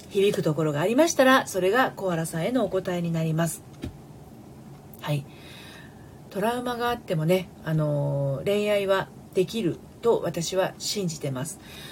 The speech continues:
あのー、辛い思いをされた方がですね、えー、まあ、のりぴ塾に来られて一ヶ月、一ヶ月半ぐらい経った頃に、だんだんこう、過去のね、出来事を、えー、ちゃんと感情を感じきったりして、受け入れて、受け入れていってね、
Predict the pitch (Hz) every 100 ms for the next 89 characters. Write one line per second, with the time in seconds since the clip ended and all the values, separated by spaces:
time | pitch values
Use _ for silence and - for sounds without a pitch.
0 | - - - 185 180 175 170 165 165 143
1 | - 196 196 196 202 202 165 156 156 156
2 | 165 170 160 139 139 - 165 160 143 -
3 | - - - - - 165 160 131 139 120
4 | 104 92 85 160 156 147 165 160 156 143
5 | 180 180 175 160 151 175 170 165 151 147
6 | 180 180 196 196 196 175 208 208 196 170
7 | 156 156 143 - - - - 190 190 196
8 | 190 190 190 190 185 - 190 165 156 208
9 | 220 - - 165 165 160 147 151 185 143
10 | - - - - 147 120 101 87 87 165
11 | 143 147 165 160 156 156 156 170 165 165
12 | 208 226 175 147 139 - 139 160 165 180
13 | 170 147 190 180 196 208 190 170 147 139
14 | - 196 226